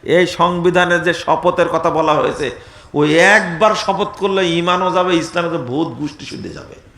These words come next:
সংবিধান শপথ চলবে না। দুই, পরের দিন স্মৃতিসৌধে গিয়ে হাজির।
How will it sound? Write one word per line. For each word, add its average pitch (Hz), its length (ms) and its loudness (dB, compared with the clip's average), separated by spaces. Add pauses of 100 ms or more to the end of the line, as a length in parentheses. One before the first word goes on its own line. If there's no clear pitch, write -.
(920)
সংবিধান 127 420 -12
শপথ 123 360 -10
চলবে 127 240 -10
না। 82 120 -14 (960)
দুই, 196 400 2 (1080)
পরের 175 500 4
দিন 208 220 2
স্মৃতিসৌধে 196 760 0
গিয়ে 180 160 2
হাজির। 160 380 0